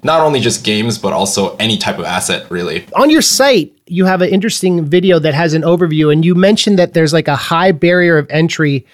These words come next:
Speaker 2: for traditional game developers entering the blockchain space.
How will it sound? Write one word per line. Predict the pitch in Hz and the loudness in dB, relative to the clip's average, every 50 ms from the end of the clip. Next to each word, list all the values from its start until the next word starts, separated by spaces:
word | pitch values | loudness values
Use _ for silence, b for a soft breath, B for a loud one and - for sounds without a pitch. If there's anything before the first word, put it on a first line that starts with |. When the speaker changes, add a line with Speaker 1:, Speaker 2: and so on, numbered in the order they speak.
| b b b b b b b | b b b b b b b
Speaker 2:
for | - 165 | -4 -2
traditional | 147 - 160 147 175 180 - - 185 160 | -2 0 2 2 2 2 2 2 2 0
game | 143 120 156 156 165 170 | 2 2 0 2 2 2
developers | 160 156 135 151 147 147 139 - 143 147 143 131 - - - _ | 2 2 0 0 0 0 0 0 2 2 2 0 -2 -6 -10 _
entering | - 170 175 185 - - 180 175 165 160 151 147 139 b b b b b b b | 0 0 2 2 2 2 0 2 2 2 2 0 -2 b b b b b b b
the | 123 151 151 143 139 135 117 - | -2 0 0 2 2 0 -2 -2
blockchain | - 151 160 165 180 - - - 165 151 143 127 | -2 0 0 0 0 -2 -2 -2 0 0 0 0
space. | - - - - 196 208 202 151 123 123 - - - | -2 -4 -2 0 2 4 4 2 2 0 -2 -4 -4